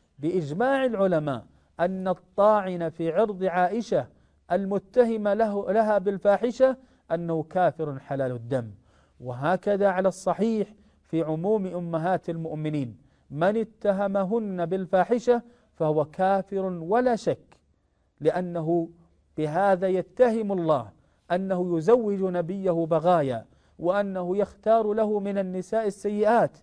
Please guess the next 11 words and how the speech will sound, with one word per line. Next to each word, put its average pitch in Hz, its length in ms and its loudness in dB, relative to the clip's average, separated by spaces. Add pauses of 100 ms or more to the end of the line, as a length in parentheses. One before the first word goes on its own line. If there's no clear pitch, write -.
(300)
مع 151 260 -4
أن 165 120 -4
الله 156 360 -2
جل 160 300 -4
وعلا 151 420 -2
يقول: 196 440 -2 (320)
"والطيبون، 156 880 -4
والطيبات 180 920 -2
للطيبين، 190 880 -4 (260)
والطيبون 180 880 -2
للطيبات". 131 760 -6